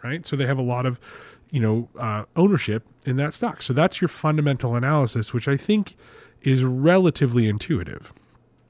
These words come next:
when you're thinking about what stocks to buy. Technical analysis is more looking at when to buy the stocks, right? Because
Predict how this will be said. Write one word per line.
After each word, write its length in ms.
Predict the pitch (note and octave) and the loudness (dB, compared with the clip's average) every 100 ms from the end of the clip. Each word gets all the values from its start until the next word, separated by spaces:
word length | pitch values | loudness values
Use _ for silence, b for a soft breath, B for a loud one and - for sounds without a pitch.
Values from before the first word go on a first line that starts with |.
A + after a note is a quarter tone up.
| _ - | _ -4
when 120 | B2 | 2
you're 100 | B2 | 4
thinking 220 | A2+ B2 A#2+ | 4 4 4
about 220 | A2 A2+ | 2 2
what 180 | A#2+ - | 0 0
stocks 360 | A#2+ F#2+ - | -4 -6 -6
to 80 | - | -6
buy. 260 | G#2 F2+ - b b b b b b - | -4 -6 -8 b b b b b b -4
Technical 600 | - A3+ - A3 C#3+ G#2 | 2 2 4 0 2 0
analysis 840 | F#2+ F2 F2+ G2 - A#2 E3 - _ b b b b | -2 -6 -8 -10 -10 -8 -8 -14 _ b b b b
is 260 | D#3+ C#3 B2 | -2 0 0
more 440 | C3 A#2+ A#2 A#2 b b b - | 2 2 2 0 b b b 2
looking 380 | C#3+ C#3+ C3+ A#2+ | 4 6 4 2
at 140 | A2+ | 0
when 440 | A#2+ A#2+ C#3+ D#3 C#3 | 0 4 6 6 2
to 80 | G2+ | 0
buy 240 | F#2 F2 | -2 -6
the 100 | F2+ | -8
stocks, 640 | - - - _ - - - _ - | -12 -12 -14 _ -20 -20 -20 _ -12
right? 300 | A2 B2+ C#3 _ b b b _ - | -8 -6 -8 _ b b b _ -4
Because 600 | A#2+ C3 A#2 A2 - | -2 0 0 -2 -8